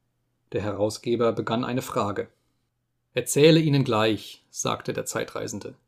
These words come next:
„Ich bin komisch, bin gleich fertig.“ Er setzte sein Glas hin und ging zur Tür nach dem Treppenhaus. Wieder fiel mir seine Lahmheit auf und der gedämpfte Klang seines Schritts. Ich stand auf und sah seine Füße,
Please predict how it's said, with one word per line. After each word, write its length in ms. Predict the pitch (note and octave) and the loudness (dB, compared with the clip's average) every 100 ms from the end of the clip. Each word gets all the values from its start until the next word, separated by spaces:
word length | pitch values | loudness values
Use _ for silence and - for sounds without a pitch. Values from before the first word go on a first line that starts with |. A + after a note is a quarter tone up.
| _ _ _ _ | _ _ _ _
„Ich 240 | - B2 - | -8 -6 4
bin 480 | C#3 C3+ C3 C3 - | 6 6 4 0 -4
komisch, 760 | - D#3 A#2 G#2+ - - - - | 6 6 6 2 -4 -10 -10 0
bin 140 | D#3+ | 4
gleich 240 | D#3 D3 | 4 4
fertig.“ 480 | - A#2 G2+ - - _ _ _ _ _ _ _ | 2 0 0 -10 -20 _ _ _ _ _ _ _
Er 100 | A#2+ | -2
setzte 340 | A2+ D#3 - C#3 | 4 4 2 -2
sein 220 | B2 A2+ | -2 0
Glas 280 | G#2+ G2+ - | -2 -2 4
hin 320 | C3+ C#3 C#3+ | 4 4 2
und 200 | D#3+ D#3 | 0 0
ging 200 | C#3 C3+ | 2 0
zur 160 | B2+ | -2
Tür 300 | - C#3+ C3+ | -4 0 2
nach 180 | B2+ A#2+ | 2 0
dem 160 | A2+ A#2+ | -2 -6
Treppenhaus. 800 | - A#2+ G#2 G2 - - - _ _ _ _ _ _ | -4 -4 -4 -8 -6 -8 -10 _ _ _ _ _ _
Wieder 280 | B2+ C3 C3 | 0 4 4
fiel 260 | - A#2+ A2+ | 2 -4 -2
mir 100 | G#2+ | -2
seine 240 | G#2+ G#2 | -4 -4
Lahmheit 480 | G#2 A#2 C#3 G#2 G2+ | 0 2 2 0 -4
auf 320 | G2 G2 - | -6 -8 -10
und 340 | - D3+ D3+ - | -4 -4 -2 -2
der 100 | A#2 | -2
gedämpfte 440 | A2 A2+ A2+ - | 0 -2 -2 -8
Klang 400 | - A2+ G#2 A2+ | -6 -4 -4 -4
seines 260 | A2 A#2+ - | -4 -4 -6
Schritts. 520 | - - - - _ _ _ _ _ _ | -6 -10 -10 -16 _ _ _ _ _ _
Ich 100 | - | -10
stand 260 | - G#2+ | -6 -4
auf 380 | G#2 A2 A#2+ - | 2 4 4 2
und 120 | B2 | -8
sah 240 | G#2+ C3 C3 | -2 2 2
seine 220 | B2+ B2 | 2 -2
Füße, 440 | - E3 D#3 - | 0 -2 0 -6